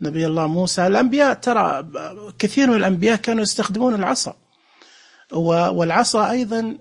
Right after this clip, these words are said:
على سيرة نبي الله سيدنا موسى عليه السلام ذكرت في القرآن الكريم. قال: "ما تلك بيمينك يا موسى؟" قال: "هي عصاي سماها بالاسم، أتوكأ عليها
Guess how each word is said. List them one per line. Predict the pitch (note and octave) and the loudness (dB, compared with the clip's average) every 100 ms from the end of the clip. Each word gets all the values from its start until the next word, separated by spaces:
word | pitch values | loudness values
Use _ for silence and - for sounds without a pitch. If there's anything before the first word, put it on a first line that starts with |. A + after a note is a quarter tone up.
| _ | _
على | D#3+ F3 F#3 F3 D#3+ | -4 2 4 2 0
سيرة | - G#3 G3 F3+ | -2 0 0 -2
نبي | F#3+ F3 F3 | -4 -2 -2
الله | F3 F#3 | 0 -2
سيدنا | E3 E3+ D#3+ D#3+ | -2 -4 -4 -4
موسى | F3 F#3 D#3+ | -4 -4 -4
عليه | D3+ D3+ | -4 -4
السلام | - E3+ F#3 G#3+ A#3 - - - - | -4 -2 0 0 -4 -14 -20 -20 -10
ذكرت | E3 G#3+ A3 G3+ | -6 -2 -2 -2
في | - | -4
القرآن | F3 F3+ E3+ F#3+ | -4 -2 0 0
الكريم. | F3+ G3+ A3 E3+ | -2 -2 -2 -4
قال: | - F3+ F3 F3 F#3 - _ _ _ - | -6 -4 0 0 -2 -6 _ _ _ -8
"ما | E3+ | -4
تلك | F3 G3+ G3+ F3+ | -4 -4 -4 -4
بيمينك | F3 F3+ F#3+ G#3+ G3+ G#3 | -2 -2 0 -2 -2 0
يا | G#3 | 0
موسى؟" | A3 C4 - E3+ - _ | 0 -2 -4 -8 -10 _
قال: | A3 G3+ | -4 -2
"هي | G3+ G#3+ | 0 2
عصاي | F#3+ F#3 - A3 E3 F3 - _ _ _ - | 2 2 0 0 2 0 -4 _ _ _ -12
سماها | - E3 F#3+ F3+ | -4 -2 2 2
بالاسم، | F3+ G#3 - G#3 - _ _ - - | 0 -2 -4 -6 -10 _ _ -18 -12
أتوكأ | F#3 G3 F#3 G#3 - F3+ F#3 B3+ - | -4 2 2 2 0 0 0 -2 -10
عليها | - D#3+ F3 F#3 E3+ A3 | -6 -2 0 0 0 -2